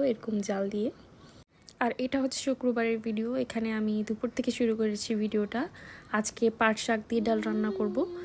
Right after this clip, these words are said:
আর শাকগুলো রান্না করে ফেলছি, তার কারণ হচ্ছে এগুলা নষ্ট হয়ে যেতে পারে, তাই আজকে দুই দিন ধরে অল্প অল্প করে রান্না করে ফেলার চেষ্টা করছি, কারণ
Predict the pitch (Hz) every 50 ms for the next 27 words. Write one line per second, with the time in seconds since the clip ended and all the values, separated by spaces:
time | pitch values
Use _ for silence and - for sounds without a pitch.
0 | - - - - - - - 226 214 208 208 208 208 208 - - 254 240 226 220
1 | - 240 247 240 233 226 220 226 220 - 240 226 226 220 - 233 226 214 - 240
2 | 226 - 214 202 202 - 220 208 208 208 208 - 220 214 - - - 220 214 208
3 | 202 208 208 208 208 202 208 214 214 - - 247 233 247 240 233 240 220 220 226
4 | - - 202 208 269 - - - - - - - - - _ _ - - - -
5 | - - - - - - 294 277 262 254 254 247 254 254 254 - - 220 220 220
6 | - - - 240 214 226 226 226 220 226 226 220 226 220 226 226 220 208 208 -
7 | 220 208 214 - 214 - 226 226 226 220 208 208 208 214 - 208 214 - 226 214
8 | 214 214 - 226 226 220 - 247 240 - 226 214 208 - - 254 294 349 - -
9 | - - - - - - - - 220 214 214 214